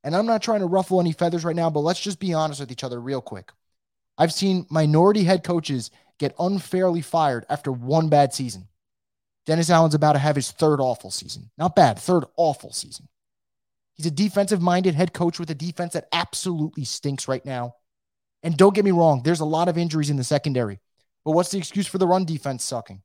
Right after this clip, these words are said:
What's the excuse for the front four not getting any pressure on the quarterback at a consistent rate? What's the excuse for the critical penalties that they make week in and week out? What's the excuse for not tackling well? These are all things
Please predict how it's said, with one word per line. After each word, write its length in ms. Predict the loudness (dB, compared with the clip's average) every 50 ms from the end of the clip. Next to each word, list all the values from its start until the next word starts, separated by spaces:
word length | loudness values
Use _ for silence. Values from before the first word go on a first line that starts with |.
| _ _ _ _ _ _
What's 200 | _ -6 -4 -2
the 80 | -4 -4
excuse 360 | -4 -4 2 4 4 4 4
for 160 | 2 0 2
the 100 | 2 2
front 300 | 0 0 0 0 0 0
four 220 | -2 0 0 2 2
not 160 | 0 -2 -2
getting 180 | -2 -2 0
any 140 | 0 -2 -2
pressure 300 | _ -2 -2 -2 0 -2
on 60 | -2
the 60 | -2 -4
quarterback 460 | -4 -2 -2 -2 2 0 0 0 0
at 80 | -10
a 20 | -10
consistent 480 | -10 -10 -8 -8 -10 -8 -8 -10 -10
rate? 180 | -8 -10 -12 -14 _ _ _ _ _ _ _ _ _ _ _ _
What's 220 | -4 -4 -2 -2
the 60 | -6
excuse 340 | -6 -6 -6 -4 -4 -4 -4
for 100 | -2 -2
the 80 | -4 -4
critical 480 | -4 0 4 4 6 6 4 2 0
penalties 500 | 0 2 0 0 -2 -4 -8 -8 -8 -10 _ _ _ _
that 120 | -10 -6 -4
they 100 | -4 -2
make 280 | -2 -2 -2 -4 -8 _ _ _
week 260 | _ 2 2 4 4 4
in 260 | 4 4 2 0 -4 _
and 160 | -2 0 2
week 180 | 0 0 0 0
out? 260 | -4 -4 -4 -6 -8 _ _ _ _ _ _ _
What's 200 | _ -6 -4 -4
the 40 | -6
excuse 300 | -8 -6 -2 -2 -2 -2
for 100 | -2 -2
not 180 | 0 0 0 0
tackling 440 | 0 -2 -2 0 -2 -4 -4 -4
well? 240 | -4 -6 -8 -10 _ _ _ _ _ _ _ _ _ _
These 160 | 0 2 2
are 80 | 0
all 300 | -2 0 -2 -2 -2 -2
things 520 | -4 -6 _ -8 -6 -4 -4 -4 -4 -6